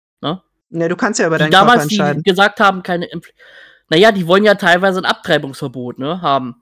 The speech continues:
Speaker 2: So, nee, darum
Speaker 1: Und das ist
Speaker 2: geht's
Speaker 1: ja dann
Speaker 2: gerade gar
Speaker 1: aber
Speaker 2: nicht. Es ging gerade ums
Speaker 1: Ging es nicht
Speaker 2: Selbstbestimmungsgesetz,
Speaker 1: gerade um
Speaker 2: was
Speaker 1: das
Speaker 2: Nathan,
Speaker 1: Abtreibungs-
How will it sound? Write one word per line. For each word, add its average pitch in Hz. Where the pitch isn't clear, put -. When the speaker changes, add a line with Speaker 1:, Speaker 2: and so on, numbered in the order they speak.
Speaker 2:
So, -
nee, 202
darum 202
Speaker 1:
Und 160
das 170
ist 196
Speaker 2:
geht's -
Speaker 1:
ja 190
dann 180
Speaker 2:
gerade 180
gar 170
Speaker 1:
aber 160
Speaker 2:
nicht. -
Es -
ging 196
gerade 180
ums 180
Speaker 1:
Ging 196
es 208
nicht 202
Speaker 2:
Selbstbestimmungsgesetz, 175
Speaker 1:
gerade 269
um 269
Speaker 2:
was -
Speaker 1:
das -
Speaker 2:
Nathan, 160
Speaker 1:
Abtreibungs- 240